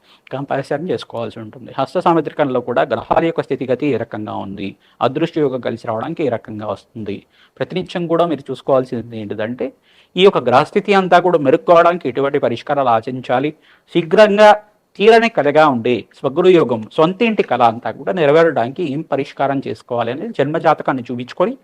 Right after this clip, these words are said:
పరిష్కారం చేసుకోవడం వల్ల అఖండ లాభాలు సిద్ధించడానికి ఆస్కారం ఉంటుంది. మీ దేవాలయ ప్రాంగణంలో ప్రతినిత్యం కూడా రావి చెట్టునంతా కూడా నాటడం,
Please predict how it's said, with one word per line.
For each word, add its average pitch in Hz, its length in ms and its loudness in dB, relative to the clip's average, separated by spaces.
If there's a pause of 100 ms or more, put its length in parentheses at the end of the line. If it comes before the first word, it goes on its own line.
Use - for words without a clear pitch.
(340)
పరిష్కారం 160 520 2
చేసుకోవడం 113 380 -8
వల్ల 110 260 -6 (380)
అఖండ 196 280 2
లాభాలు 120 380 6
సిద్ధించడానికి 131 680 -10
ఆస్కారం 113 440 -6
ఉంటుంది. 107 440 -12 (800)
మీ 131 160 2
దేవాలయ 156 540 6
ప్రాంగణంలో 139 580 0
ప్రతినిత్యం 139 540 -6
కూడా 151 220 2 (460)
రావి 180 540 6 (560)
చెట్టునంతా 175 460 2
కూడా 135 200 -4
నాటడం, 113 440 -6